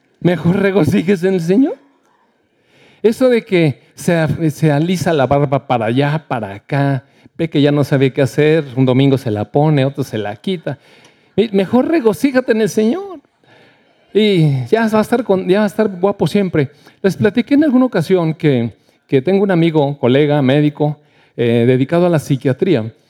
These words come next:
Y obviamente él es un profesional de eso y todos los días trabaja con gente. Entonces, un día, entre tanta plática de tantos años de conocernos,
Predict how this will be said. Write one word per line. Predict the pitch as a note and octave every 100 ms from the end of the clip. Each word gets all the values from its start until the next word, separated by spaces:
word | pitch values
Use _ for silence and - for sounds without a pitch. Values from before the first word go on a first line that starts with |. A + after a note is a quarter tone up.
| _ _
Y | C#3 C3+
obviamente | - C#4 A3+ F#3+ F3
él | D#3 D3
es | D#3+
un | D3+
profesional | C3 B2+ A#2 A2+ A2+ A2+
de | A2+
eso | D#3+ C#3 A#2
y | G#2+
todos | G2+ D#3 D#3
los | C#3
días | C3 C3+
trabaja | - F#2+ A2 A2
con | - B2+
gente. | E3 C3
Entonces, | G#3+ F#3 F3+
un | A3+ B3
día, | B3 B3 A#3 A3 -
entre | F3 D#3 D3+ C#3+ A#2 _ _ _ _
tanta | - A#3 A3 F#3+ E3
plática | F3 F3+ F#3+ D3
de | C3+
tantos | - D#3+ F3 D3
años | D3+ D#3
de | C3 A#2+
conocernos, | G2+ G#2 - E3 F3+ - -